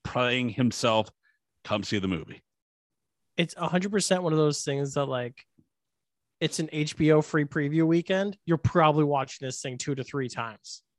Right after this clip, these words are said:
Speaker 1: Mm-hmm.
Speaker 2: 'cause it's gonna be on during that, and you know you're gonna enjoy yourself during that time.
Speaker 1: Yeah.
Speaker 2: Oh, you need to do some chores around the house and you just want some background noise? Fucking, I'm gonna throw on this movie because I'll get some laughs while I'm trying to get this work done.
Speaker 1: Yeah.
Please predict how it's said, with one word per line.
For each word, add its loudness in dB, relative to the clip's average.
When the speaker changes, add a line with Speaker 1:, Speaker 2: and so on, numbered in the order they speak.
Speaker 1:
Mm-hmm. 0
Speaker 2:
'cause 2
it's -6
gonna -2
be -6
on -2
during -4
that, -4
and -4
you -4
know 8
you're 4
gonna 0
enjoy -2
yourself -6
during -4
that -12
time. -8
Speaker 1:
Yeah. -4
Speaker 2:
Oh, 10
you 8
need 8
to 4
do 6
some 2
chores 2
around 0
the -4
house -2
and -6
you -4
just -2
want 0
some -6
background -2
noise? -4
Fucking, 0
I'm -2
gonna -2
throw 0
on 0
this -6
movie -4
because -6
I'll -2
get -6
some -6
laughs -4
while -4
I'm -8
trying -10
to -10
get -8
this -12
work -8
done. -14
Speaker 1:
Yeah. -8